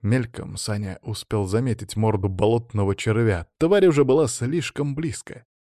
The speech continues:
Но затем его что-то сбило с траектории, а перед Саней кто-то появился, обхватил его и наполнил свежим воздухом. Ха! Он снова оказался в спасительном воздушном шаре, но теперь в нём можно было дышать.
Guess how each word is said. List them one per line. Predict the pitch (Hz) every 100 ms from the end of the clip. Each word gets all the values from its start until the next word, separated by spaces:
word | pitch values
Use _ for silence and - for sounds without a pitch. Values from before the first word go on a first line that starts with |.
| _ -
Но | 107
затем | 131 170
его | 151 120
что-то | 107 - 131 107
сбило | 98 107 139 104
с | -
траектории, | 131 139 185 175 151 -
а | 131 127
перед | 127 123 120
Саней | - 160 117
кто-то | 98 - 127
появился, | 113 131 147 175 120 -
обхватил | - 117 - 113 117 131
его | 107 104
и | -
наполнил | 127 117 143 151 143
свежим | 135 113 110 107 104
воздухом. | 101 - - 98 - _ _ _ _ -
Ха! | 220 190 151 - _ _ _
Он | 131 113
снова | - 123 107 95
оказался | - 101 107 -
в | -
спасительном | - 107 120 113 104 98
воздушном | 107 104 107 110
шаре, | 98 131 147 143
но | 120
теперь | - 104 123 156
в |
нём | 165 170 160 -
можно | 120 117 113 120
было | 113 113 113
дышать. | 113 101 -